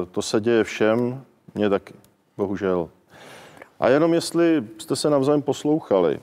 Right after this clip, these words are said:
lidi nezajímá, kde je pravice nebo levice. Lidi už neví, kdo je ministr zdravotnictví, páč se to tam střídá jak na vorloji.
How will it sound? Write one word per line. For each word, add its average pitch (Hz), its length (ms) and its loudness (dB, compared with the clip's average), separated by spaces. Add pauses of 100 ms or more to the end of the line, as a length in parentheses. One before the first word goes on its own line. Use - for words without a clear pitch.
(580)
lidi 127 300 0
nezajímá, 135 720 4
kde 104 160 2
je 98 60 2
pravice 90 720 -2
nebo 90 240 -4
levice. 90 600 -2 (540)
Lidi 147 180 2
už 165 240 2
neví, 151 260 4
kdo 131 140 4
je 127 60 4
ministr 123 480 2
zdravotnictví, 104 840 0
páč 107 220 0
se 117 100 -4
to 113 100 -4
tam 113 200 0
střídá 110 360 0
jak 107 160 2
na 104 100 2
vorloji. 104 460 0